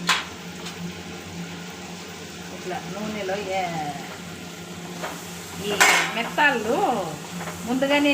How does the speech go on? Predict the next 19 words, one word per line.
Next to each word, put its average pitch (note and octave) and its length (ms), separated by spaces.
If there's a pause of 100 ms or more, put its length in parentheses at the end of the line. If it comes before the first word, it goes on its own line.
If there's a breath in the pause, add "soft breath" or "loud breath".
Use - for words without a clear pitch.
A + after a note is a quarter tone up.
(100)
నేను A#3 180 (480)
కడిగి C4 400 (140)
ఎండవేసి C4 600 (280)
పెట్టుకుంటానండి. A3+ 720
అప్పటికప్పుడు B3 580 (760)
మనం A3 160 (140)
దాన్ని G#3+ 300
క్లీన్ C#4 300
చేసుకుంటా A#3+ 460
అంటే A#3 160 (100)
స్మెల్ A#3+ 300
వస్తుంటుందని A3 840 (300)
చె-, F#3 180 (520)
ఆ, - 20 (380)
లే-, G#3+ 480
లేకుండా A#3+ 400 (220)
ఈ B3 40 (160)
ముందే C#4 260 (120)
కడిగి C4+ 300